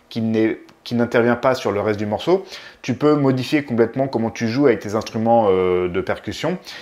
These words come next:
Et, euh, tu peux aussi, euh, changer complètement, euh, l'énergie de ce passage dans le sens où tu peux avoir quelque chose qui soit pas vraiment un drop, qui soit pas vraiment non plus un break, quelque chose qui soit un petit peu entre deux. Tu peux par exemple aussi, euh, faire un énorme roulement de kick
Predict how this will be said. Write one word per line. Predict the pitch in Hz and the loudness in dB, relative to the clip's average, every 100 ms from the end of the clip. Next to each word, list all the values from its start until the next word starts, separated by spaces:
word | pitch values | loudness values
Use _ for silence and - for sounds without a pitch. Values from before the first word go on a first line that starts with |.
| - - | -14 2
Et, | 147 180 | 4 6
euh, | 120 117 | 4 4
tu | - | -2
peux | 113 156 165 | 0 2 4
aussi, | 120 - 170 | 2 0 2
euh, | 135 110 | 4 4
changer | - 113 147 | 0 -4 -4
complètement, | 127 113 139 143 123 | 0 -2 2 2 4
euh, | 101 | 4
l'énergie | 107 131 127 117 135 | 2 2 2 0 -2
de | 123 104 | 0 -2
ce | 113 | -2
passage | 98 101 131 135 | -2 0 0 0
dans | 117 | -2
le | 104 | -4
sens | - 143 - | -4 -6 -6
où | 123 143 | 0 0
tu | 147 98 | 0 -6
peux | - 135 - | 2 4 4
avoir | 110 101 101 | 2 0 0
quelque | 120 120 | -2 0
chose | 143 139 | -2 -2
qui | - | -8
soit | 104 107 98 | -4 -2 0
pas | 139 | 2
vraiment | 131 123 123 | 2 2 4
un | 120 | 4
drop, | 113 151 156 - - - | 4 2 0 -12 -20 -18
qui | - | -10
soit | - 113 - | 0 0 4
pas | 147 | 2
vraiment | 135 143 143 | 2 2 2
non | 135 | 0
plus | 135 | 2
un | 123 | 2
break, | 113 135 - - | 4 2 2 -6
quelque | 123 | -6
chose | 120 143 | -4 -6
qui | 117 | -6
soit | - 135 | -4 -4
un | |
petit | 120 120 | -4 -2
peu | 127 | 0
entre | 123 123 | 0 2
deux. | 113 165 180 - _ _ _ - - - | 4 2 0 -12 _ _ _ -20 -18 -12
Tu | - | -8
peux | 104 143 | 2 4
par | 143 101 | 4 2
exemple | 104 139 107 | 0 -2 -4
aussi, | 98 139 151 - - - | -4 -4 -6 -10 -20 -6
euh, | - 98 95 101 | 0 2 2 -2
faire | - 131 127 - | 0 0 0 -4
un | 107 104 104 110 | -4 -4 -2 2
énorme | 120 127 120 | 2 2 2
roulement | 104 117 143 135 127 | 0 2 2 2 0
de | 104 | 0
kick | 92 170 180 | -2 -6 -6